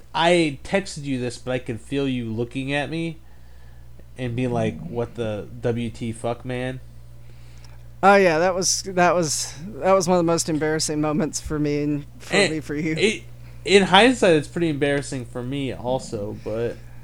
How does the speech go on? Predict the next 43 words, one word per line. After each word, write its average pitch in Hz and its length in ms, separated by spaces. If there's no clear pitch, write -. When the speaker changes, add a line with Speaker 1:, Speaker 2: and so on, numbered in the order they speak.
Speaker 1:
you 139 140
know, 107 300
it's - 120
his 127 180
life. 110 400
Speaker 2:
On 233 160
a 247 80
side 202 420
note, 240 400
um, 156 580
in 196 160
two 214 220
thousand 220 420
and 185 120
four, 185 580
if 185 180
anybody 208 520
had 175 140
said 175 380
that, 160 240
uh, 151 440
Mark 185 300
Brunell 185 460
had 165 320
six - 380
years 185 180
left 165 280
in 175 80
the 175 140
N 170 80
F 170 200
L 170 200
and 156 240
taken 165 360
the 151 120
under, 170 380
they 160 280
would 160 100
have 143 120
lost 147 340
money. 143 440
He 165 180
went, 180 280